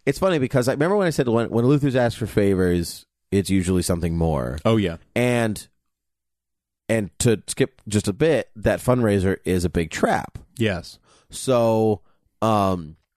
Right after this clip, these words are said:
Speaker 1: so Supergirl being there is in fact the something more.
Speaker 2: Supergirl's the bait.
Speaker 1: She's the bait.
Speaker 2: Yeah.
Speaker 1: Yeah, exactly. Even though Lena will never say that. Um, it's pretty, it's still, that's pretty Luthor.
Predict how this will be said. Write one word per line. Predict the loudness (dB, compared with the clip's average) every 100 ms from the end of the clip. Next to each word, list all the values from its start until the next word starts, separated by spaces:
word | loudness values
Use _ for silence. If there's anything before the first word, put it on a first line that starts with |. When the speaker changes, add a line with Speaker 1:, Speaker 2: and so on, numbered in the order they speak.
| _ -6
Speaker 1:
so | -2
Supergirl | 0 0 0 0 2
being | 2 2 2
there | 0 0 -2 -6 _ _ -4
is | 0
in | 0 0
fact | -2 0 -2 -6 -20 _
the | -4
something | -2 -2 -2 -4 -2
more. | 0 0 0
Speaker 2:
Supergirl's | 0 0 2 2 0
the |
bait. | 0 -2 -4 _
Speaker 1:
She's | 0 0 0
the | 0
bait. | 0 0 -4
Speaker 2:
Yeah. | 0
Speaker 1:
Yeah, | 0 0 -6
exactly. | 0 0 2 0 0
Even | 2 2 2
though | 2 2 0 0
Lena | 0 2
will | 2
never | 0 0 0
say | 2 0
that. | 0 -4 -8 _ _ _ _
Um, | -2 0 -2 -4 -4
it's | -6
pretty, | -6 -4 0 2 2 2 0
it's | -2
still, | 0 0
that's | 0 -2
pretty | 0 -2
Luthor. | 2 2 2 -2